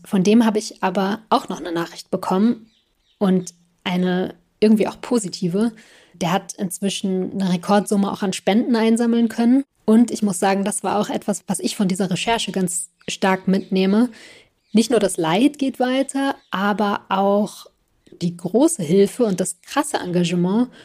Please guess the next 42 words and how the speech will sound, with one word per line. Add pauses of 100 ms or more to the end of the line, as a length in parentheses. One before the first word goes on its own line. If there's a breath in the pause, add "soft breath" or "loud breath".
(320 loud breath)
und
auch, (840)
das
war
dem
Arzt
besonders
wichtig, (380)
eine
neue
Form
von
einem
anderen
Auftreten
auch
gegenüber
der
Sel-,
Weltgemeinschaft. (360 loud breath)
Wir
haben
so
viel
in
den
letzten
Jahren
gehört
von
dem
Leid
der
Zivilbevölkerung
und
die
Opfer
in
Syrien
und
so
weiter.